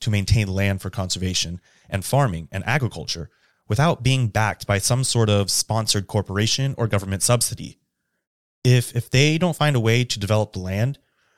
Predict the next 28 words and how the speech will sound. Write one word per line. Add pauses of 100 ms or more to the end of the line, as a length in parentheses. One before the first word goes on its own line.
(200)
people
in
rural
America
would
be
left
behind
in
the
economy. (720)
Hunters
are
now
probably
our
last
line
of
defense (240)
against
encroaching
urbanization (580)
and
to
protect
conservation
efforts.